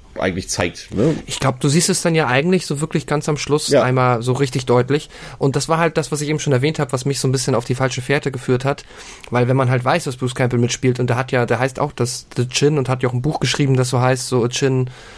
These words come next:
Speaker 2: ähm, wie das, wie mich mein Kind durch Hollywood geführt hat oder was auch immer. Und dann siehst du aber tatsächlich bei diesem zweiten Mord schon sehr gut mal so in einem,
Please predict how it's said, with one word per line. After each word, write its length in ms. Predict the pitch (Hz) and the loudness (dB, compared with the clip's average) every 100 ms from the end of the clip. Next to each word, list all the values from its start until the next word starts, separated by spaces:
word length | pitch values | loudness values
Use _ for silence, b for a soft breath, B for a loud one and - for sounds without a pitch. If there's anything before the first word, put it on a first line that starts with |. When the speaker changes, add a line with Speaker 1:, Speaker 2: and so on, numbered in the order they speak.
| B B | B B
Speaker 2:
ähm, 180 | 120 120 | -2 2
wie 40 | |
das, 280 | 117 113 - 113 | 2 0 -6 -2
wie 100 | 120 | 0
mich 200 | 123 123 | 0 0
mein 140 | 113 | 0
Kind 200 | 139 135 | 0 0
durch 160 | 127 123 | 0 2
Hollywood 300 | 135 135 127 | 2 2 -2
geführt 260 | 127 135 | -2 0
hat 80 | 123 | 0
oder 160 | 120 120 | 2 0
was 140 | 123 | 0
auch 80 | 127 | 0
immer. 240 | 127 123 123 B B B | 2 2 0 B B B
Und 260 | 135 127 127 | 2 2 2
dann 320 | 104 135 131 127 | -2 0 2 0
siehst 200 | 165 202 | 0 0
du 60 | |
aber 180 | 147 151 | 2 0
tatsächlich 460 | 151 147 143 151 - | 0 -4 -4 -6 -2
bei 120 | 135 | -2
diesem 220 | 127 127 | 0 0
zweiten 380 | 123 143 180 151 | 0 -2 0 0
Mord 220 | 143 - | 0 0
schon 120 | 139 | -4
sehr 160 | 127 139 | 0 0
gut 200 | 175 - | -2 -2
mal 140 | 151 | -2
so 200 | 135 143 135 | 2 2 2
in 120 | 139 | 2
einem, 280 | 139 135 | 2 0